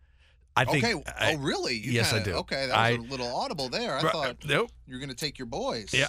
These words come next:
Speaker 1: I'm, and I'm, I'm, and, and let me tell you why. This is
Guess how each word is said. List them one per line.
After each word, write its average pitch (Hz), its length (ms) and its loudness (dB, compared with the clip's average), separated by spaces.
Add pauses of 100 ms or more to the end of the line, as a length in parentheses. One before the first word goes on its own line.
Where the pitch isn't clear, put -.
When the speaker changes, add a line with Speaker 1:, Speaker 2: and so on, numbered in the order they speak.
Speaker 1:
I'm, 151 320 6
and 139 160 2 (100)
I'm, 139 140 4 (100)
I'm, 147 160 4 (160)
and, 208 220 2
and 294 100 0
let 415 100 2
me 440 60 -2
tell 247 180 2
you 175 100 2
why. 82 200 2 (840)
This 208 260 2
is 180 520 2